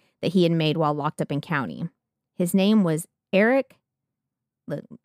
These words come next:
hold on, let me do my reader. Let's see if my reader can say this name, 'cause I sure as fuck can't.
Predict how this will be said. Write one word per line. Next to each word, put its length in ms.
hold 100
on, 80
let 80
me 60
do 100
my 120
reader. 440
Let's 140
see 120
if 120
my 80
reader 320
can 160
say 180
this 200
name, 180
'cause 180
I 320
sure 300
as 80
fuck 220
can't. 640